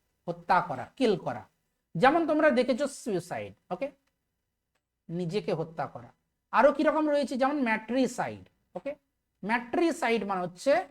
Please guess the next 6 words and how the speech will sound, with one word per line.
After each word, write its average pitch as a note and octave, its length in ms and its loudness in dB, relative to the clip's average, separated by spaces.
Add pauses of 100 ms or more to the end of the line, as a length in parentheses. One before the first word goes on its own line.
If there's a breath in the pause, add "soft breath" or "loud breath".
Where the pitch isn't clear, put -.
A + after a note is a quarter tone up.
(1300)
মাকে G3 600 2
হত্যা E3 280 -4
করা, C#3 200 -4
যদি F3+ 200 -6
কোনো G3+ 120 -6 (100)
এইরকম F#3+ 280 -2